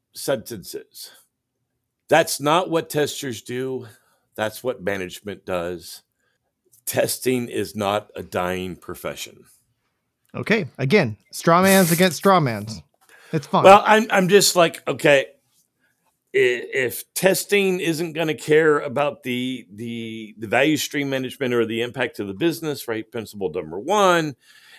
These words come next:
Speaker 1: and, and testing's job is essentially to be the internal expert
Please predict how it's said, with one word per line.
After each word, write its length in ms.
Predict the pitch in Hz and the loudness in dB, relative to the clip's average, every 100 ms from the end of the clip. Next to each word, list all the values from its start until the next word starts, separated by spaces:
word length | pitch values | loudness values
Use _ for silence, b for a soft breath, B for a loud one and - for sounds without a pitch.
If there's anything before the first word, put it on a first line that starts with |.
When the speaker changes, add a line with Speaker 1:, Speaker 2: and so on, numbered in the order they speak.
| b 135 | b 0
Speaker 1:
and, 680 | 131 123 113 113 110 113 113 117 | 4 4 4 2 -2 -4 -6 -4
and 300 | 107 104 104 | -2 -2 -4
testing's 800 | 160 156 - 151 143 135 117 113 | -4 -4 -4 -2 -2 -6 -10 -12
job 460 | 113 139 139 139 135 - | -2 0 2 -2 -6 -6
is 240 | 120 101 | -6 -6
essentially 1200 | 113 - - 233 240 196 - 220 208 208 202 185 _ _ _ | -10 -10 -8 -6 -4 -6 -6 -4 -2 -4 -8 -10 _ _ _
to 140 | 160 | -6
be 280 | 120 139 135 | -4 -2 -2
the 220 | 113 120 | -2 -2
internal 540 | 107 101 - 226 220 202 | -2 -2 0 2 2 2
expert 720 | 175 - - 151 143 - - | -4 -6 -2 -2 -2 -8 -18